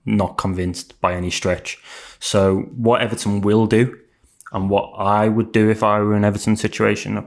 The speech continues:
maybe two different things. I just think that debate will be had. Well, I know those debates will, will be had at the end of the season when everything's done and dusted, when they can make a decision, they can sit down and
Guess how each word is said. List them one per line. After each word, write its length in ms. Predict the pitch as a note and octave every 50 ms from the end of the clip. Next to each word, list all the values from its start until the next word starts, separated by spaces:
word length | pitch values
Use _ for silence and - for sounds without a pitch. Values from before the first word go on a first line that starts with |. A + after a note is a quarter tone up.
| - - -
maybe 600 | G2+ G#2 G#2 G#2 G2+ G2 G2 G2 G2 F2+ - - _ _ _ _
two 220 | - - G#2+ G2+
different 340 | F#2+ G2 - - G#2+ G2 F2+
things. 480 | - G#2 G2+ G#2+ A2+ A2+ - - - _ _ _ _ - -
I 60 | -
just 220 | G2 - - - -
think 180 | G#2+ F#2+ F#2
that 220 | - G2 F#2+ - -
debate 320 | F#2 F#2+ G2+ G2 F#2 -
will 80 | G2+ F#2+
be 100 | F#2+ F2+
had. 300 | F#2 G2 F#2 F#2 F2 - - _ _ _ _ -
Well, 100 | - G2+
I 60 | F#2
know 320 | F#2 G2 G2+ G2+ G2 G2 G2
those 240 | F#2 G2 F#2+ F#2+ F#2
debates 420 | - F#2+ F#2 F#2 F#2 F2+ - -
will, 300 | G2+ G2 F#2+ F#2 F#2+ - - _ _ _ _ _ _
will 100 | - G#2
be 100 | F2+ G2
had 260 | F2 G2+ G2 F#2+ F2
at 120 | F2+ E2+ -
the 180 | - G2 G2
end 180 | F#2+ F#2 F2+ F2+
of 120 | F#2+ -
the 80 | - -
season 640 | - - - F#2 F#2 F#2 F2+ F#2+ F2+ F2 - - -
when 140 | G#2+ G2+ F#2+
everything's 400 | F#2+ - - - - F#2+ F#2 -
done 200 | - - F#2+ F#2
and 100 | F2+ F#2
dusted, 460 | F2 F2 E2 - - - G2 F2+ D#2+ -
when 140 | G2 F2+
they 100 | F2+ F2+
can 140 | F2 - G#2
make 220 | G2 G2+ G2 F#2 -
a 60 | F#2
decision, 340 | F#2+ F#2 - - F2+ F#2+ F#2
they 60 | F#2
can 120 | - G2+
sit 240 | F#2 - G#2 - -
down 280 | - F#2+ F#2 F#2 F#2 F2+
and 120 | F2+ -